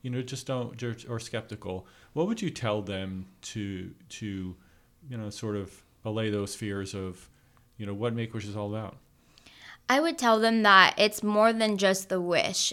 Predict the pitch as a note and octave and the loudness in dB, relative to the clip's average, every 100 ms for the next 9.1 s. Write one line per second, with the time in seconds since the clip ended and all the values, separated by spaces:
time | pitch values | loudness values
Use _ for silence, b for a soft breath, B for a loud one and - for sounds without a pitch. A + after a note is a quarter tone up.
0 | - G#3 G3+ - - G3 A3 G3 G3 G3+ | 2 2 2 -4 -4 4 4 6 6 6
1 | G3+ - G#3 G3 G3 F#3+ F#3 F3+ - F#3 | 6 4 4 4 2 4 6 4 2 -4
2 | - F#3 F3 E3+ F#3 - G3 F#3 F#3+ G3 | -2 2 2 0 -4 -6 2 4 6 4
3 | G3 F#3 F3+ - F3+ F3 F3+ G3 G#3 G3+ | 2 0 -2 0 4 6 8 8 8 4
4 | F#3+ F#3 F3+ B B B - G#3 G3 F#3+ | 2 2 2 B B B -2 -2 0 2
5 | F#3 F#3 F3+ E3 F3 G3 G#3 G3 F#3+ - | 4 4 2 -4 -4 -2 0 0 -2 -10
6 | - - - B3 F4 C#4 B3+ G3 F#3+ F#3 | -18 -8 -2 2 4 4 4 6 6 6
7 | F3+ E3+ D#3 D3 - F#3 F3 E3+ E3+ F3 | 6 4 4 4 0 -4 -2 -2 0 2
8 | E3+ E3 E3+ F3 E3+ E3+ E3 E3+ E3+ F3+ | 2 0 -4 -4 -2 -2 0 0 2 2